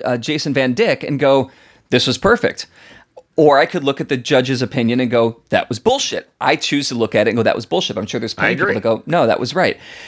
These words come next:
Speaker 1: Here's the other thing about the, looking at the evidence. Reading the media reports, that's the best I could do because I wasn't in the jury pool. However, I was not reading opinions. I was reading the news fact and I was reading the transcripts that were made available through,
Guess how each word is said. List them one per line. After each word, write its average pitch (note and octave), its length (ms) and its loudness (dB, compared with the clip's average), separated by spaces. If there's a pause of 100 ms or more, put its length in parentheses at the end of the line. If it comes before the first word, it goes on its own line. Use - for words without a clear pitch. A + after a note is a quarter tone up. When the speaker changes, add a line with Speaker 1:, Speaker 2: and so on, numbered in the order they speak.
Speaker 1:
Here's A#3 220 2
the A#3 60 2
other G3 100 2
thing F#3+ 200 -2
about C3+ 440 2
the, - 640 -4
looking D3 340 -2
at A#2+ 80 0
the C3 120 2
evidence. G2+ 360 0 (500)
Reading A3 280 0
the F#3 60 2
media E3 240 2
reports, C#3 400 0
that's A#3 140 -2
the G#3+ 60 -2
best F#3 260 -2
I C#3+ 80 0
could B2 160 -8
do D#3+ 160 0
because B2 220 -4
I A#2 80 2
wasn't C3 540 0 (440)
in D#3+ 160 2
the C3+ 80 4
jury A#2+ 300 2
pool. D#2+ 340 -10 (200)
However, G3 280 4
I B2+ 80 4
was C#3 180 0
not C#3+ 220 0
reading D#3 280 -2
opinions. A#2+ 800 -4
I - 80 -2
was C3 180 0
reading D3+ 240 0
the B2+ 60 2
news C3+ 300 0
fact C#3 280 0
and B2 60 -4
I A2+ 40 -2
was A2 120 -6
reading B2 160 -2
the A2 80 -2
transcripts B2+ 580 -2
that B2+ 140 0
were B2 80 -2
made A2+ 200 0
available A2 440 -2
through, A#2+ 200 -4